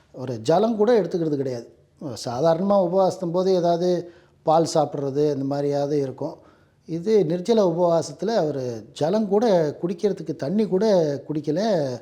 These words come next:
உபவாசம் இருக்கார். யாருக்கும் என்ன காரணம்னு ஒண்ணும் புரியல, அவர்கிட்ட கேட்கவும் முடியாது. "நீங்க ஏன் இது சாப்பிடல, ஏன் உபவாசம் இருக்கேன்னு?"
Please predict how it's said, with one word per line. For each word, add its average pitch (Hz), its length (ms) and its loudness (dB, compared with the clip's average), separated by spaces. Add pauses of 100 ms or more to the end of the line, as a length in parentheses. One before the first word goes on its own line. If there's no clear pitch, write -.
(760)
உபவாசம் 175 500 2
இருக்கார். 123 300 -8 (1160)
யாருக்கும் 185 440 0
என்ன 180 460 4
காரணம்னு 165 420 4
ஒண்ணும் 170 280 0
புரியல, 156 500 0
அவர்கிட்ட 175 380 2 (100)
கேட்கவும் 190 360 4
முடியாது. 139 540 0
"நீங்க 165 180 0
ஏன் 170 360 4
இது 147 220 0
சாப்பிடல, 143 480 0 (300)
ஏன் 180 140 2
உபவாசம் 151 500 0
இருக்கேன்னு?" 160 340 -8